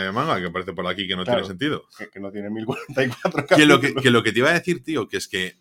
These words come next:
Speaker 1: en los, cuando estaba comentando lo del podcast este de Made in Korea, los webtoons, que es que yo estaba cheirando, y que hay mucho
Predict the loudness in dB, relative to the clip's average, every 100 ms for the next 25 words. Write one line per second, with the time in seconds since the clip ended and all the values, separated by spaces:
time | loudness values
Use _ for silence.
0 | -16 -10 -6 -4 -6 -10 -10 -8 -6 -6
1 | -6 -12 -10 -8 -6 -6 -6 -8 -12 -14
2 | -12 -12 -12 -12 -10 -8 -8 -10 -4 -4
3 | -4 -6 -10 -10 -16 -16 -20 -16 -16 -12
4 | -14 -12 -14 -14 -14 -16 _ _ _ -14
5 | -12 -6 -4 -4 -6 -8 -10 -8 -8 -8